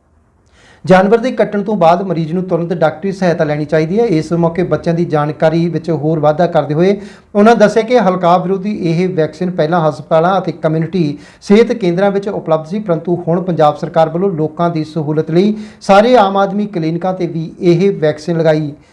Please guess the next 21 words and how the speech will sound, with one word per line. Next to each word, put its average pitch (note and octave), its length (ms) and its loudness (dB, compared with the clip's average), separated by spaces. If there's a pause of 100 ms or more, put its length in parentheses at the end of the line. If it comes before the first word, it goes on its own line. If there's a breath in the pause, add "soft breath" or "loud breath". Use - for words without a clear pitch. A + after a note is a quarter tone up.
(120 soft breath)
ਜਾਇਆ E3+ 260 4
ਕਰੇਗੀ। D#3 500 -2 (680 soft breath)
ਇਸ F#3+ 180 6
ਮੌਕੇ G#3 260 2
ਜ਼ਿਲ੍ਹਾ F3+ 240 2
ਬੀ E3 140 0
ਸੀ F3+ 160 -6
ਸੀ F#3 140 -6
ਕੋਆਰਡੀਨੇਟਰ E3+ 560 -2
ਬਰਜਿੰਦਰ D3+ 380 -4
ਸਿੰਘ E3+ 200 -6
ਬਰਾੜ D3+ 260 2
ਨੇ F#3 80 -2
ਵਿਦਿਆਰਥੀਆਂ D#3 520 0
ਨੂੰ F3+ 180 -2
ਡੇਂਗੂ, D3+ 400 -2
ਮਲੇਰੀਆ, D#3 400 0
ਚਿਕਨਗੁਨੀਆ, D#3+ 580 -4
ਟਾਈਫਾਈਡ, E3+ 560 0
ਹੈਜਾ D3 380 0
ਤੇ E3 140 -2